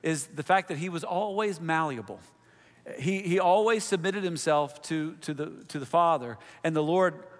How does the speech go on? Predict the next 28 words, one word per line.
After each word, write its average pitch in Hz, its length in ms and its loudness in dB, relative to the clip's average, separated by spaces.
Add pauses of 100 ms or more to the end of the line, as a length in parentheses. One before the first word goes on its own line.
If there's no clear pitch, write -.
(300)
had 165 200 0
to 143 160 -2 (140)
conform 190 640 -2
him 123 400 -4 (200)
to 160 120 -2
the 147 160 0
image 160 260 -2
of 135 120 -2
his 131 160 -4
Son, 135 500 0 (240)
and, 165 180 2
and 165 200 0
it 160 140 -4
took 202 200 0
work. 196 220 0
But 156 160 -2 (180)
Peter 180 540 0
was 165 340 2
one 185 380 0
who 170 160 0
was 156 160 -4 (140)
willing 196 340 4
to 170 100 -6
say, 160 220 2
"Okay, 180 320 0
Lord, 139 240 0
I'll 139 160 2
follow." 101 480 -6